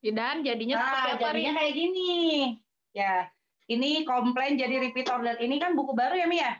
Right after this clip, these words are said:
Speaker 1: Ya, betul.
Speaker 2: Eh, ini buku baru. Oke, kayaknya gini nih. Nah, teman-teman, jadinya kayak begini.
Speaker 1: Nah.
Speaker 2: Nah.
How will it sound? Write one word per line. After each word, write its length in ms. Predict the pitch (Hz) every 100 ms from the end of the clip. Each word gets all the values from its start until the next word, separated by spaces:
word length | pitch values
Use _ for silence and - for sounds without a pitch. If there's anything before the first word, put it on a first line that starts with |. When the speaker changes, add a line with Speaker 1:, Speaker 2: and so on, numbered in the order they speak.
| -
Speaker 1:
Ya, 140 | 311 - -
betul. 400 | 240 311 277 247 -
Speaker 2:
Eh, 340 | 214 196 190 196
ini 160 | 233
buku 240 | 247 220 208
baru. 320 | 208 196 196
Oke, 560 | 214 226 262 247 226 220
kayaknya 220 | 214 247
gini 180 | 233 208
nih. 100 | 175 160 _ _ _ _ _ _ _ _ _ _ 220
Nah, 560 | 247 254 226 202 180 175 -
teman-teman, 480 | 185 196 226 277 - _ -
jadinya 320 | 185 196 254
kayak 240 | 214 180
begini. 240 | 185 208 190 _ _ -
Speaker 1:
Nah. 640 | 208 202 202 202 202 202
Speaker 2:
Nah. 1040 | 202 240 277 294 294 285 277 269 262 247